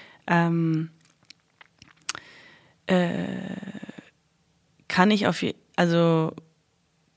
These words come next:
kann ich gewisse Dinge sagen und behaupten,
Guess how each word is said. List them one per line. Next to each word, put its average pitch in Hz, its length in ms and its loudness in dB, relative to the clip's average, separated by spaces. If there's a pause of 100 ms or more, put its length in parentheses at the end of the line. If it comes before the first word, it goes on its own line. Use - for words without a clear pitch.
kann 185 180 2
ich - 500 0
gewisse 196 460 4
Dinge 185 680 4
sagen 185 560 4
und 175 180 2
behaupten, 220 800 2